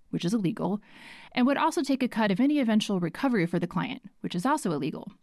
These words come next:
As just one example, defendant George Hatcher, a non-lawyer consultant who is responsible for referring the families of air crash victims,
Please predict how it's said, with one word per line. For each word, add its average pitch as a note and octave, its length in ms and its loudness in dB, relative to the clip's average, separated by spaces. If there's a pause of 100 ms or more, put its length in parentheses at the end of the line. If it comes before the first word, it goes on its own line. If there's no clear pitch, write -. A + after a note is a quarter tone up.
(500)
As G#3 220 0
just G3 240 -2
one B3+ 160 4
example, F3+ 480 2
defendant F3+ 420 0
George E3+ 280 -4
Hatcher, G3+ 500 -4
a F#3 100 0
non-lawyer F3 600 2
consultant G3+ 640 -2
who G3 120 0
is E3+ 160 0
responsible F3+ 720 0
for F#3 160 -4
referring F#3 680 0
the E3+ 60 0
families E3+ 420 0
of E3+ 100 -8
air C#4 180 0
crash F#3 280 -2
victims, D#3+ 500 -8